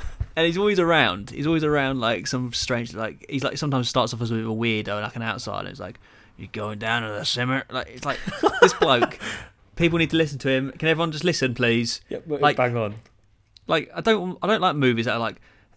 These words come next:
Speaker 1: it ju-, it just makes me laugh. Like, there's always some bloke who knows exactly what's going on, and then all the main characters are like, "Nah, he's fucking, he's, he's lost it. He's a nut job."
Speaker 2: And
Speaker 1: He's like,
Speaker 2: he always ends up getting killed as well because people
Speaker 1: I
Speaker 2: didn't
Speaker 1: know.
Speaker 2: listen.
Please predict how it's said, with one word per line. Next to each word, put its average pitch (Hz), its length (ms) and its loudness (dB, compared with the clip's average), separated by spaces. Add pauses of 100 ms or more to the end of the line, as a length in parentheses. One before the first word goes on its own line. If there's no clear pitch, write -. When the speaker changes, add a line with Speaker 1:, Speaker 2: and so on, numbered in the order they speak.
(920)
Speaker 1:
it 156 140 -12
ju-, - 160 -4 (240)
it 160 60 -6
just - 220 -8
makes 143 180 -6
me 107 60 -6
laugh. 117 360 0
Like, 113 160 -4 (180)
there's 160 140 4
always 190 160 6
some 180 140 0
bloke 147 220 2
who 127 60 -2
knows 117 160 -2
exactly 131 640 -2
what's 117 140 -10
going 120 320 -2
on, 123 260 -10 (300)
and 127 180 -4
then 123 320 -2
all 143 80 2
the 135 60 2
main 135 180 2
characters 123 340 0
are 95 40 -8
like, 90 180 -4
"Nah, 104 240 -2
he's 110 180 -4
fucking, 110 540 -6
he's, 120 240 -4
he's 139 320 0
lost 165 320 6
it. 110 120 0
He's 117 100 -2
a 143 80 2
nut 143 220 4
job." 117 340 -2 (160)
Speaker 2:
And 147 160 -2
Speaker 1:
He's 143 120 -4
like, 131 220 -2
Speaker 2:
he 151 120 2
always 170 200 4
ends 151 180 2
up 135 140 -2
getting 135 280 -2
killed 127 340 2
as 113 120 -6
well 120 200 0
because 120 300 -6
people 123 300 -2
Speaker 1:
I 170 40 2
Speaker 2:
didn't 190 200 4
Speaker 1:
know. 117 60 4
Speaker 2:
listen. 107 340 -4